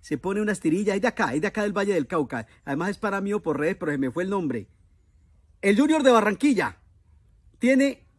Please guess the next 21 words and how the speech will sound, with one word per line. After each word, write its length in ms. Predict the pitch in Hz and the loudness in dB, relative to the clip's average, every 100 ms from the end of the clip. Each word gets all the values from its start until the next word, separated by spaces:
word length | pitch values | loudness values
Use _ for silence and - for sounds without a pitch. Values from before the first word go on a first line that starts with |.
| - | 0
a 140 | 156 | 4
Borja, 460 | 190 247 185 151 165 | 8 8 6 0 0
Miguel, 440 | 151 147 175 262 - _ _ _ _ _ | 2 4 4 2 -8 _ _ _ _ _
Teo 380 | 226 208 180 254 _ _ _ _ _ | 4 6 4 -2 _ _ _ _ _
y 120 | 196 156 | -12 -2
por 200 | 175 160 | 2 4
ahora 260 | 160 196 | 4 4
Inestrosa. 800 | 190 147 - - 180 127 - - - _ _ _ _ _ - _ | 0 -2 -2 0 0 0 -10 -20 -20 _ _ _ _ _ -20 _
Quedarían 480 | - 165 165 196 240 | 2 4 4 4 2
como 260 | - 190 170 | 2 -2 0
sus 120 | 226 | 0
jugadores 360 | 180 170 214 | 2 2 2
acompañantes 840 | 208 175 151 170 160 190 202 233 190 | -2 -4 -2 0 0 0 0 0 0
en 60 | 160 | -2
el 100 | 143 | -2
ataque, 480 | - 190 - 285 _ _ - - | -2 -4 -4 -8 _ _ -20 -16
Sambuesa, 800 | - 165 147 185 220 - 262 _ _ _ _ _ - | -2 0 2 2 2 -2 -10 _ _ _ _ _ -2
Carmelo, 680 | 170 160 156 165 196 151 156 | 2 2 2 2 4 4 2
que 100 | 139 | 2
es 40 | |
delantero, 600 | 143 147 139 147 135 190 | 0 0 0 0 0 -4